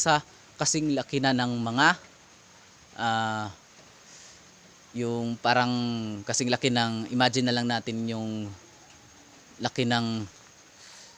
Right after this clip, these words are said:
ah, isang, ano bang tawag nun?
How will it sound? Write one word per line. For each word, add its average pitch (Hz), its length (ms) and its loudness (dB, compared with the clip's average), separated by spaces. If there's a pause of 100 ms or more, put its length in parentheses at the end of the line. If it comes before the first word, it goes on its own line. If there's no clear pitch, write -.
(200)
ah, 110 80 -6
isang, 120 560 0 (1400)
ano 117 140 -6
bang 120 160 -4
tawag 110 340 2
nun? 123 160 -4